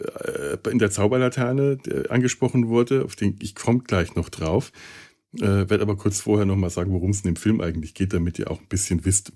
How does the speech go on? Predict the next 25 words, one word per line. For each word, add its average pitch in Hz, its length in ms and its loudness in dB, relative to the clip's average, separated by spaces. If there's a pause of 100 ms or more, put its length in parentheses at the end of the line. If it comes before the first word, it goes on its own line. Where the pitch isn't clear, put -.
was 82 380 -2
ich 104 80 2
da - 380 -4
eigentlich 85 440 -2
jetzt, - 380 -6 (400)
<coughs> - 1000 -2
Entschuldigung, 82 520 -4 (440)
äh, 87 100 -2 (320)
worum 90 220 -4
es - 140 0
mir 92 100 2
da 80 120 -4
jetzt 76 220 -4
eigentlich 82 380 -6
geht. 98 260 -2 (1000)
Und 123 220 2
ich - 180 -6
bin 156 380 2 (120)
nie 156 480 2
auf - 220 -2
diesen 151 340 0
einen 123 300 2
Aspekt - 380 0
gekommen 113 520 0
und, 120 400 0